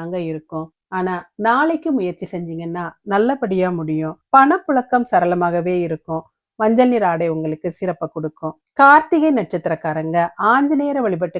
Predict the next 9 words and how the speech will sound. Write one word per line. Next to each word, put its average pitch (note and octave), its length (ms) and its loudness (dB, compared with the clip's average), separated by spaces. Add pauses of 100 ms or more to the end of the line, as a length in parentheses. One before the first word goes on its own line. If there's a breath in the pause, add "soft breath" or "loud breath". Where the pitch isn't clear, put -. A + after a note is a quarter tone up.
காரியங்களை F3 460 -2
தொடங்குனீங்கன்னா D#3 600 -4 (180)
சிறப்பா E3 380 -6 (100)
முடியும். D#3+ 380 -6 (200)
இன்னைக்கு C4 240 -2 (180)
எடுத்த F4+ 440 2
முயற்சிகள் G3 560 0 (100)
எல்லாமே A3+ 460 -2 (260)
நல்லபடியா G#3 520 -4